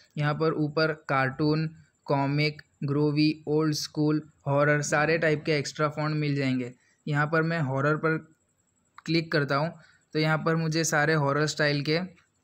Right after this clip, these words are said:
फॉन्ट्स मिल जाएंगे। एक्स्ट्रा फॉन्ट्स डाउनलोड करने के लिए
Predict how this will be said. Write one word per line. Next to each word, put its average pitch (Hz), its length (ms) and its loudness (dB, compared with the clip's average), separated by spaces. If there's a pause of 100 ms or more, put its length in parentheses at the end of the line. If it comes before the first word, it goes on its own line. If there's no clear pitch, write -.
(360)
फॉन्ट्स 151 340 0
मिल 147 200 0
जाएंगे। 123 320 0
एक्स्ट्रा 160 360 -6
फॉन्ट्स 160 460 -2
डाउनलोड 143 420 2
करने 139 340 0
के 139 100 0
लिए 139 280 2